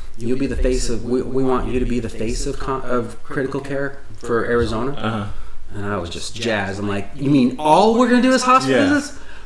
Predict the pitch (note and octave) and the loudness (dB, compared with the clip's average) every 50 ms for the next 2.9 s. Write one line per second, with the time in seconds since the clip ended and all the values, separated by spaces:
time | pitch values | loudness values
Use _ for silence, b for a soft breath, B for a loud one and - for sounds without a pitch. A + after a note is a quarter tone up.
0 | B - E3 F3+ F3+ F3+ E3 D#3+ D#3 D#3+ E3+ E3 C#3 B2 - - G3 E3+ - - | B -8 0 4 4 6 6 4 2 2 0 0 0 -2 0 2 2 2 2 2
1 | E3 G3+ A3 A3+ A3+ A3 A3 G3 G3 G#3 G3+ F#3 B3+ C#4+ G3 C3+ C3 G2+ - A2+ | 2 4 4 4 4 4 4 4 4 4 4 4 4 4 4 2 2 0 0 -2
2 | F#2+ A2 C3 E3+ F#3+ F#3+ G3 G3+ G3 G3 F3+ F#3 - - - - - - | 0 2 4 4 4 4 4 2 4 4 2 2 0 -2 -4 -6 -4 -4